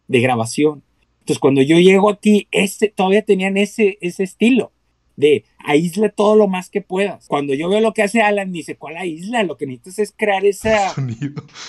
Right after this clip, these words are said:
Speaker 1: es, esa, es que, que la batería es un solo instrumento". O sea,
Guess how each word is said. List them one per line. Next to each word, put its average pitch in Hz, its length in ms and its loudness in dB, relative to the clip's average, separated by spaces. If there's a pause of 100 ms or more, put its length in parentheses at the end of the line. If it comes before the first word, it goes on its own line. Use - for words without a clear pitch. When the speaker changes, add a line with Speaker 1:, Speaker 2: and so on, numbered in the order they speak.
(720)
Speaker 1:
es, 160 320 -4
esa, 196 340 0
es 160 200 -8
que, - 200 -8
que - 120 -2
la 139 100 2
batería 143 320 0
es 196 200 -8
un 269 380 4
solo 220 320 0
instrumento". 190 720 -6 (540)
O 190 140 0
sea, 180 260 0